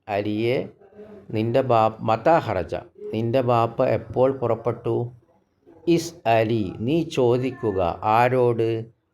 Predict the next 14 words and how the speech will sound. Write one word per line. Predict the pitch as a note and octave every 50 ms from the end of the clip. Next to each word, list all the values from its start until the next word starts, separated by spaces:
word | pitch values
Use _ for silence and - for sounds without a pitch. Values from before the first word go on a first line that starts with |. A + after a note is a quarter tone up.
| _ _ -
അബാക. | G#2 A2+ A#2 G2 F2+ G2+ F#2+ F2+ F2 E2+ E2 D#2+ D2 D2+ _ - E2 D#2 D2 C#2 C2 C#2 - _ -
അപ്പൊ | F#2 G2+ A#2
മഫ്ഊലും | G#2+ G2 E2+ D#2+ - - - F2+ F2+ E2+ F2+ F2 E2+
ബിഹി | E2+ F2+ F2 G2 C3 E3+ - - -
മൻസൂബ്. | E2+ E2 E2+ E2+ E2 - - - F#2+ F2+ D2+ C#2 - - - _ _ - -
യാ | B2 C3 C#3+ C3+
സൈനബു, | - - F2 E2+ D#2+ D#2+ D#2 D2+ D2+ D2+ D#2+ D2+ D2 D2 C#2+
സൈനബെ | D#2+ E2+ F2 E2+ F2 E2+ E2 G2 A2 C3 E3+ F3 - - - - _ _ _ F2
നിന്റെ | E2+ F2+ F#2 G2+ B2
ബാപ്പയോട് | A#2 G2 F2+ E2+ D#2+ E2 - - F2+ F2+ F2 F2 F2 F2 F2 F#2 B2+ E3+ G3+ - - - - - _ _ - -
ചോദിക്ക്. | - - E2 D#2 D2+ D2 D2+ D2+ - - E2+ D2+ - -
ഇസ്അലി, | B2+ C3+ C3 - - - - G#2+ G#2+ A2 G#2+ B2+ D#3+ A3+ B3 - - - - _ - - - -
അത് | F#2+ A2+ - - - _ _ _ _ _ _ _ _ _ _ _ _ _ _ _ _ _ - -
കൽപ്പനാക്രിയ. | G2 F#2+ F#2+ - G#2+ G#2 G2+ G2 - - D#2+ D2+ D2+